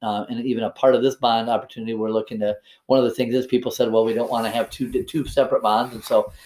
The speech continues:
this one will actually work to pay off, um, the other bond. Uh, and then, uh,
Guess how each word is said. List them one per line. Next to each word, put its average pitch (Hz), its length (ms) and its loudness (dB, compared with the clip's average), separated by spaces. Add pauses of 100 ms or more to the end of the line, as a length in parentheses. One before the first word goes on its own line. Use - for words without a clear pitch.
(160)
this 139 200 2
one 147 100 4
will 127 160 6
actually 127 300 4
work 123 160 -2
to 123 60 -10
pay 131 200 4
off, 123 400 2 (400)
um, 127 160 -8
the 127 140 2
other 127 180 4
bond. 127 580 0
Uh, 107 520 -6 (320)
and 110 260 -4
then, 107 180 -2
uh, 101 360 -4